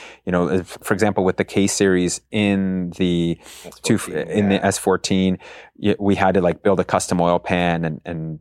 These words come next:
Speaker 1: there's just so many of these headaches that come up with that kind of stuff that few people really realize until they start. And if it's been done before, great, pans are out there. If it hasn't,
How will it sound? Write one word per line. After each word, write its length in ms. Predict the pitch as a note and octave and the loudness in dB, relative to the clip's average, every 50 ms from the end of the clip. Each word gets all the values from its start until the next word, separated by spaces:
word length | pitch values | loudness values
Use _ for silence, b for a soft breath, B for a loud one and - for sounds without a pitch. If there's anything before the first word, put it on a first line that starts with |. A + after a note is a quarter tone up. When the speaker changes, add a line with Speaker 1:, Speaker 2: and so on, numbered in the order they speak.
| _ | _
Speaker 1:
there's 180 | - F#2+ F2+ - | -2 -2 0 0
just 220 | - G2 - - | -2 -2 -2 -2
so 180 | - - G2 F#2+ | 0 0 2 2
many 140 | F#2+ F#2 F2+ | 2 2 0
of 40 | |
these 140 | E2+ E2 - | 0 -2 -2
headaches 320 | - - A#2 A2+ F#2+ - - | 0 0 0 0 0 0 -2
that 160 | E2+ D#2+ - | -4 -4 -4
come 240 | - - F2+ F2+ F2 | -4 -2 -2 0 0
up 160 | F2 - - | 0 0 -2
with 80 | F2 | -2
that 160 | - D#2 D#2+ - | -2 -2 -4 -2
kind 140 | - E2+ | -4 -4
of 60 | E2+ - | -4 -2
stuff 200 | - E2+ E2 - | -2 -2 -2 0
that 160 | D#2+ D#2+ - - | -2 -4 -4 -8
few 240 | - - - G2 G2 | -20 -10 -4 -4 -4
people 340 | - - F#2+ F2+ - F2+ E2+ | -2 -2 -4 -2 -2 -2 -2
really 240 | E2 F2 E2+ E2+ E2+ | 0 0 0 0 -2
realize 720 | D2+ D2+ E2+ G2+ G2+ G2+ F#2 F2+ F2 E2+ E2+ E2+ E2+ - B B B B B B B | -4 -2 -2 0 2 4 4 4 4 4 2 2 0 -4 B B B B B B B
until 260 | - F#2 - A#2+ A2 | -10 -4 -2 0 2
they 100 | G2 F#2+ | 2 2
start. 480 | F#2 - - A2+ G2 G2 G2 G2+ - B B B B B B | 0 0 0 2 2 2 2 0 -2 B B B B B B
And 220 | - C3+ C3+ C3+ | 0 0 2 2
if 220 | C3+ - C#3+ C3 - | 2 0 0 0 0
it's 120 | C#3 - | -2 0
been 140 | - C#3+ B2+ | 0 0 2
done 220 | B2 D3+ E3+ F3 | 2 2 2 0
before, 400 | E3 - - F3+ F3 F#3 G3 G3 | -2 -2 0 0 0 2 0 0
great, 400 | E3+ - - B2+ G3+ E3+ - - | -2 0 0 2 2 0 -2 -6
pans 320 | - A#2+ A2 A#2 B2+ B2+ C#3 | -4 -2 -2 0 0 0 2
are 80 | C3+ | 2
out 160 | C#3+ D#3 D#3 - | 2 2 2 2
there. 100 | G#2 G2 | 2 2
If 80 | - | 2
it 80 | G2+ F#2+ | 0 -2
hasn't, 460 | - A#2 B2 C#3+ D3 E3+ E3+ E3 - | 0 0 0 0 2 0 -2 -2 -4